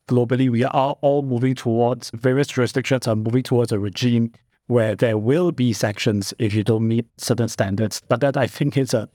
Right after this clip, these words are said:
topic for another day. So disclosure and reporting is certainly a key concern. But overarching that, I think, to put it bluntly, the key question that clients have for us is, "What do I do?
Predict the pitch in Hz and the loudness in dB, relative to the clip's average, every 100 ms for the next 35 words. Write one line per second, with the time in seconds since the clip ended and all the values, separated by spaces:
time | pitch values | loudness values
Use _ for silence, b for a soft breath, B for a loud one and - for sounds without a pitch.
0 | _ - 113 123 - 110 107 110 107 101 | _ -4 0 0 0 0 0 -2 -2 -4
1 | - - - 156 156 - 165 143 185 127 | -6 -4 0 0 0 -2 0 2 0 0
2 | 123 110 135 113 117 120 123 110 - 127 | 0 0 -2 0 0 2 0 0 0 -2
3 | 120 107 92 113 101 - - 160 170 180 | 0 -2 0 0 -2 -2 -4 -2 -2 0
4 | 226 151 151 165 160 156 139 - 110 151 | 0 0 -4 -4 -2 0 -2 -4 -2 0
5 | 139 135 - 123 - 131 139 - _ - | 0 -2 -4 -4 -2 0 0 -2 _ -2
6 | 131 127 113 110 98 95 123 - 165 - | 0 0 -2 -8 -8 -4 -4 -2 -4 -2
7 | 131 - - 127 127 131 117 117 131 120 | -4 -2 0 0 0 -2 -4 -2 0 0
8 | 117 131 113 - 110 117 120 101 131 113 | -2 -2 -2 0 0 0 -2 -2 -2 0
9 | 120 123 131 117 98 95 | 2 2 2 -2 -4 -6